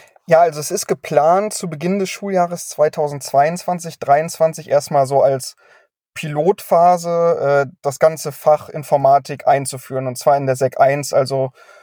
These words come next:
in der fünften bis neunten beziehungsweise zehnten Klasse. Das ist jetzt also erstmal ein Feldversuch. Schulen konnten sich da drauf bewerben und die Voraussetzung ist, dass halt die Lehrer entsprechend ausgebildet sind und man das Ganze natürlich auch technisch umsetzen kann.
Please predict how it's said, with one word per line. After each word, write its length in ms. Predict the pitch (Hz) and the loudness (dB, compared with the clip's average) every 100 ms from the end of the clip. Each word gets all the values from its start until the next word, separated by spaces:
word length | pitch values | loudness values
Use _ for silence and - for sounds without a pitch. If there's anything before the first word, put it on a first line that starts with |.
| _ _ | _ _
in 140 | 147 147 | 0 2
der 100 | 135 | 2
fünften 760 | - 175 - - 151 151 139 | 2 -2 -4 -6 -4 -4 -4
bis 200 | 143 - | -6 -2
neunten 340 | 135 135 139 | 2 2 0
beziehungsweise 720 | 135 - 139 131 - 131 123 120 | -8 -6 -4 -4 0 0 0 -8
zehnten 380 | - 127 - | -6 -8 -8
Klasse. 400 | 135 90 - - - _ | -6 -4 -4 -10 -16 _
Das 140 | 135 135 | -6 -4
ist 100 | 135 | -2
jetzt 180 | 143 | 2
also 200 | 139 135 | 2 4
erstmal 340 | 135 135 - 135 | 2 2 2 0
ein 160 | 131 - | -2 -12
Feldversuch. 760 | - 147 143 - - - - - - _ _ _ _ - | -2 0 0 -4 -8 -8 -14 -14 -20 _ _ _ _ -14
Schulen 340 | - 190 196 | -4 0 2
konnten 240 | 185 175 | 2 -2
sich 100 | 156 | -2
da 80 | 165 | -2
drauf 220 | 143 147 | 2 2
bewerben 640 | - 135 139 165 208 196 196 | 0 0 4 4 2 0 -4
und 160 | 151 | -6
die 80 | 143 | -8
Voraussetzung 720 | 127 123 147 156 180 - 160 | -6 2 2 2 -2 -2 -4
ist, 260 | 160 147 - | -4 -4 -4
dass 320 | 139 - - _ _ _ - | -4 -4 -16 _ _ _ 0
halt 240 | 135 135 | 0 0
die 80 | 135 | -4
Lehrer 260 | 131 135 135 | 0 4 4
entsprechend 440 | 127 - 135 143 | 0 -2 -2 0
ausgebildet 640 | - 180 - 170 180 170 170 | 2 2 0 0 0 -2 -4
sind 380 | 170 165 170 - | -2 -2 -4 -8
und 160 | 147 143 | -6 0
man 120 | 139 | 2
das 140 | 131 | 2
Ganze 220 | 147 139 | 2 0
natürlich 320 | 147 131 143 127 | -2 -2 -2 -4
auch 120 | 135 | -2
technisch 380 | 143 131 127 - | -4 -6 -8 -6
umsetzen 520 | 135 120 92 - 82 | -8 -4 -6 -8 -10
kann. 320 | - 57 - | -10 -10 -14